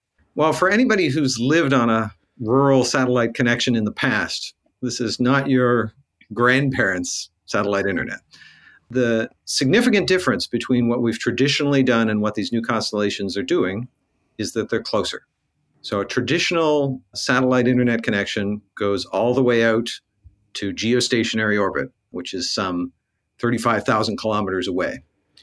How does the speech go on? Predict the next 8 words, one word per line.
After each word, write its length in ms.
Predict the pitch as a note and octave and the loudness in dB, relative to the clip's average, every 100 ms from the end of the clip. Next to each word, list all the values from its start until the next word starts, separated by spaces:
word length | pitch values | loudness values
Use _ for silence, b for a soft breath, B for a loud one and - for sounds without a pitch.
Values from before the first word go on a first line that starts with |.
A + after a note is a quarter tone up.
| _ | _
By 80 | - | -8
contrast, 640 | - G#3+ A#3+ E2 C2+ - - _ _ _ _ _ | -2 0 2 0 -4 -8 -12 _ _ _ _ _
this 240 | - G#2 - | -8 -6 -2
new 200 | C3+ G3+ | 0 0
generation 720 | D#3 D#3+ D3 D#3+ E3 C#3 B2 - _ | 0 0 2 2 2 0 0 -2 _
is 360 | A2+ A2+ A2 G2 | -2 0 0 0
very 240 | B2+ G3 | 0 0
close, 580 | G#3+ G#3+ E3+ G2+ - - | 0 0 2 2 -2 -4